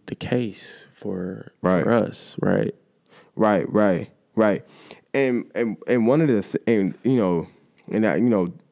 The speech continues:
Speaker 2: to talk about one of the lyrics that was in there, and it says, "No refuge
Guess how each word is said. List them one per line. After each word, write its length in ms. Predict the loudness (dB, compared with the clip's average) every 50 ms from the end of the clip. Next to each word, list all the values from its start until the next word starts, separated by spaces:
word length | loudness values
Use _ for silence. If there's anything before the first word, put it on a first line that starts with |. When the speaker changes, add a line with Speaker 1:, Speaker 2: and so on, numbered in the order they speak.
| _ _ _ _ _ _ _ -16
Speaker 2:
to 80 | -12 -4
talk 300 | 0 2 2 2 0 0
about 260 | 0 2 2 2 2
one 160 | 2 0 0
of 80 | 0 0
the 80 | 0
lyrics 500 | 2 2 2 2 2 0 -2 -4 -6 -4
that 140 | -2 0 2
was 260 | 2 2 0 0 0
in 160 | 0 0 2
there, 340 | 0 0 0 -2 -4 -6 -10 _ _ _ _ _ _ _ _ _ _ _ _ _ _ _ _ _ _
and 180 | -2 0 0 0
it 100 | 0 0
says, 480 | 0 2 2 4 4 2 0 -2 0
"No 160 | 0 0 2 2
refuge 760 | 2 2 2 0 -2 -2 -2 0 0 0 0 -2 -6 -10